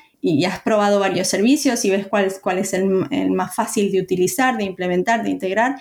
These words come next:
pues ahí ya te empiezas a, a mover hacia, hacia conceptos más complejos, ¿no? Como,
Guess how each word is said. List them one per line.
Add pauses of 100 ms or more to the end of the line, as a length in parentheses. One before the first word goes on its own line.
(280)
pues
ahí
ya
te
empiezas
a, (240)
a
mover
hacia, (380)
hacia
conceptos
más
complejos,
¿no?
Como,